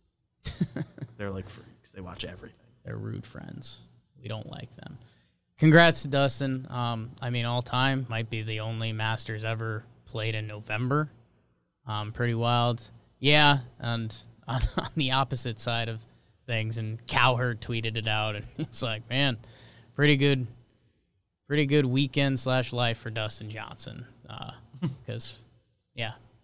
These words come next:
Speaker 1: him and, him and Paulina, very much a power couple. Um, her dad was the greatest hockey player ever. How about that? Uh, and yeah, get into golf a little bit. Uh, you know, I,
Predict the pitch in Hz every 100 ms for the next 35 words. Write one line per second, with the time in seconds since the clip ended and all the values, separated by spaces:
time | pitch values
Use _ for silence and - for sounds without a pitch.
0 | _ 120 117 110 - 143 156 139 156 156
1 | 147 131 113 113 139 120 117 123 135 127
2 | 120 - 110 107 - - - - 107 -
3 | _ _ _ _ _ _ _ _ _ -
4 | - - - 185 104 117 131 127 139 160
5 | 160 196 - 117 - 127 - 131 - 135
6 | 127 123 - - - _ _ _ _ -
7 | 123 120 107 185 233 320 160 - 220 285
8 | 349 311 160 110 - 113 113 - 113 -
9 | - _ _ 120 120 120 120 - _ -
10 | 147 110 - _ 127